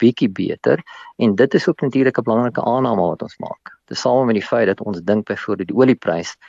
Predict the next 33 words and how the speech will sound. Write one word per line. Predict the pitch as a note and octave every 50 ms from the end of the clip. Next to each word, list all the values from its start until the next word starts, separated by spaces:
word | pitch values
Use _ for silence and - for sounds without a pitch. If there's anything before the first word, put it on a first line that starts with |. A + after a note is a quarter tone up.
| _ _ _ _
kan | - - A#2 B2
nie | C#3
net | C3 A#2+ A2 - G#2
eenvoudig | G2 G#2 - - - G2 G2+ G2 F#2+ F#2+ -
in | F#2 F2+
'n | F2+
reguit | F2+ F#2 G2 - G#2 F#2+ - -
lyn | F2+ F2+ F#2 F#2 F2+ F2+ F#2 F#2+ -
bly | - F#2 F2+ F#2 F#2 F#2 -
opbeweeg | - G2 F#2 F2+ F2 F2+ E2 - - - - -
nie. | F#2 F2 F2+
Dat | F#2 - -
hierdie | A2 - A2+ G#2+
tyd | - A2 G2+ -
volgende | - - G#2+ G#2 - - - G2+ F#2
jaar | F2+ F2+ F2+
gaan | - - G2+
dit | F#2 F2 -
heel | F#2 F#2
waarskynlik | F2+ - - - F2 F2 - -
laer | - F#2 G2 G2+ A2 A#2 A#2 G2
wees | F#2+ F#2+ F#2 F#2 - - _ _ - _ _ _ _ _ _ -
en | G#2 G#2 G2 F#2+ F#2 F#2+ - _
dit | - - - -
is | B2+ -
dan | - G#2 G#2 G#2+
ook | A2 G#2 - -
'n | E2+
rede | F#2 F#2 F#2+ - G2
hoekom | F2+ - - G2+
ons | G#2 F#2 F2 -
dink | - - F#2 F2+ F2+ - - -
oorhoofsinflasie, | - C3+ C#3 C3+ A#2 F2+ F2 F2+ F2+ - - - - - - F2+ F2+ F2+ F2 - - F#2 F2 E2+ -